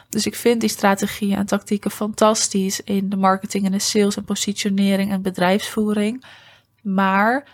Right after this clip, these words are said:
er zit ook echt een laag dieper, die ik heel erg voel, bij mezelf ook, maar ook bij mijn klanten bijvoorbeeld, maar die ik gewoon ook graag zie voor jou. Omdat je daarmee, ja, echt iets gaat opbouwen wat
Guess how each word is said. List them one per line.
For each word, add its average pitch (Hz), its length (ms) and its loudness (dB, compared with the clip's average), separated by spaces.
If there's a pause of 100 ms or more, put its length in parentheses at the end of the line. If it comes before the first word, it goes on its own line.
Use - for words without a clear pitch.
(540)
er - 140 0
zit 247 220 2
ook 233 120 2
echt 233 220 0
een 220 120 0
laag 202 260 0
dieper, 196 540 -2 (440)
die 208 380 2
ik 254 220 2
heel 214 300 4
erg 190 220 0
voel, 240 580 -2 (140)
bij 208 180 2
mezelf 196 540 2
ook, 202 200 0
maar 190 140 0
ook 208 220 0
bij 185 140 2
mijn 190 140 -2
klanten 214 380 0
bijvoorbeeld, 196 460 -4
maar 196 140 2
die 208 120 2
ik 214 120 -2
gewoon 208 220 0
ook 208 200 2
graag 202 460 -2
zie 208 380 4
voor 180 220 -6
jou. 180 420 -4 (380)
Omdat 208 380 0
je 202 120 -2
daarmee, 202 880 2 (400)
ja, - 200 -2
echt - 300 0
iets - 180 -4
gaat 208 240 -2
opbouwen 196 560 2
wat 190 440 -4